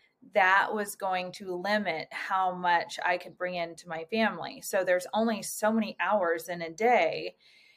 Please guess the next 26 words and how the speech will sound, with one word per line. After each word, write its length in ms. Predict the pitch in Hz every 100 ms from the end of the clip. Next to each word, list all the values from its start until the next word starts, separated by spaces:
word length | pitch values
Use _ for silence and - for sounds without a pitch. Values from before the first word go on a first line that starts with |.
| _ _ _
And 120 | 196 214
that 120 | 240
was 200 | 226 226 -
part 380 | - 220 233 262
of 160 | 220
what 160 | 196 196
I 80 | 196
wanted 280 | 190 185 180
to 60 |
get 140 | 175 175
away 260 | 170 240
from. 380 | 302 160 139 180
My 260 | 190 208 233
dreams, 680 | 208 202 190 165 190 220
and 120 | 254 196 175
you 180 | 202 226
had, 440 | 226 208 190 185 -
you 80 |
know, 140 | 185 180
my 160 | 180
husband 380 | 185 208 208 202
and 80 | 180
I 320 | 175 170 170 165 _ _ -
write 560 | 185 190 190 185 - - _ _ _ _ -
our 240 | 202 202
visions, 680 | 202 226 226 185 - -